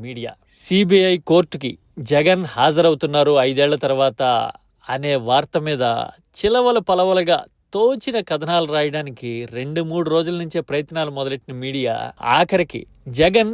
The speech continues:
షెడ్యూల్ మీద కూడా భలే చిత్రమైన లాజిక్లు తీస్తా ఉంది. కోర్టుకి జగన్ గంట టైమ్ ఇచ్చారు అని సోషల్ మీడియా మాట్లాడుకుంటోంది అంటూ మెయిన్ స్ట్రీమ్ మీడియా రాయడం చూస్తే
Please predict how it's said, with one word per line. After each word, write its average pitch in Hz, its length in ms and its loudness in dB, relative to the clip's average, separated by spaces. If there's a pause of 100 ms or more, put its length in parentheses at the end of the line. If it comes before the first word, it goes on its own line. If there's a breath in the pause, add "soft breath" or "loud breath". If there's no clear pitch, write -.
(120)
షెడ్యూల్ 180 540 2
మీద 175 100 -2 (120)
కూడా 143 200 2 (400)
భలే 143 400 2 (220)
చిత్రమైన 220 580 2
లాజిక్లు 151 460 0
తీస్తా 139 300 -4
ఉంది. 101 140 -18 (300)
కోర్టుకి 170 420 2 (120)
జగన్ 143 340 2 (360)
గంట 180 260 2 (140)
టైమ్ 190 240 4
ఇచ్చారు 156 360 2 (500)
అని 165 220 -2 (220)
సోషల్ 190 500 4
మీడియా 214 240 4 (140)
మాట్లాడుకుంటోంది 160 840 2 (500)
అంటూ 151 260 0 (220)
మెయిన్ 196 300 0
స్ట్రీమ్ 214 360 0
మీడియా 175 240 2 (100)
రాయడం 156 340 2
చూస్తే 143 280 -4